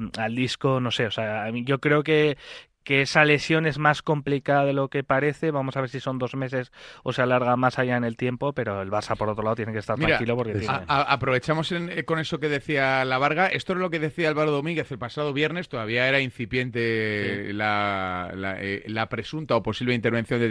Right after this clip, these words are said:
Speaker 2: Ter Stegen en, en la espalda. Fueron compañeros en el Gladbach, donde Domínguez precisamente tuvo problemas en la espalda que le impidieron seguir jugando al fútbol. Esto es lo que decía Álvaro Domínguez.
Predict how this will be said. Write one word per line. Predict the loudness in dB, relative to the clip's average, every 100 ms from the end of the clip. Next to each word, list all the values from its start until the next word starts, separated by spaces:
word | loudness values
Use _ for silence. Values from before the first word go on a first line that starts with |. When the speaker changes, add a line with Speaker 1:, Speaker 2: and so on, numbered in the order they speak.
| 4
Speaker 2:
Ter | 2
Stegen | 2 0 0
en, | -2 -2 -4 -4
en | -2
la | 0
espalda. | 2 2 2
Fueron | 0 -2
compañeros | -2 -2 0 0 0 0
en | -2
el | 0 0 0
Gladbach, | 2 2 4 0 -2 -20 -20 -12
donde | -6 -2 0 2
Domínguez | 0 0 -2
precisamente | -2 -4 -4 -6 -6 -6
tuvo | -4 -4
problemas | -4 -4 -2
en | 0
la | 0
espalda | 2 2 4 4 2 -2 -20 -20 -4
que | 0 2 2 2 0
le | -2
impidieron | 0 0 0 0 -2 -4 -6 -8 -10
seguir | -4 0 0
jugando | 0 -2 2
al | 2 0
fútbol. | -4 0 2 0 -2
Esto | -6 -4
es | 0
lo | 2
que | 2
decía | 2 2
Álvaro | 2 4 2
Domínguez. | 0 -6 -12 -16